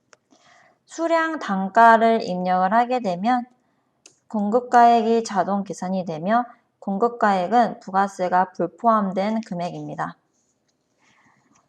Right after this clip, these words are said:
공급가액은 수량 단가를 입력하지 않아도 직접 입력할 수 있습니다. 공급가액을 입력을 하게 되면 자동으로 부가세가 공급가액의 십 프로 계산 반영이 됩니다.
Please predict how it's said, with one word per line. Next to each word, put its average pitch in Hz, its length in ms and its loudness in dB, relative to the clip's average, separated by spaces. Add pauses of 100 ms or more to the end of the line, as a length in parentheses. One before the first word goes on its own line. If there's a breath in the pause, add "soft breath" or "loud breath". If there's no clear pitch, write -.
(120)
공급가액은 226 880 2
수량 302 420 -6
단가를 202 640 -2
입력하지 196 520 -8
않아도 208 500 -2
직접 214 460 -8
입력할 170 420 -8
수 202 140 -12
있습니다. 170 580 -10 (1040 soft breath)
공급가액을 226 800 2
입력을 185 360 -2
하게 254 260 -2
되면 240 440 -2
자동으로 196 640 -2
부가세가 175 880 0
공급가액의 180 1000 -2
십 - 240 -16
프로 240 480 0
계산 208 460 -4
반영이 165 400 -8
됩니다. 160 460 -12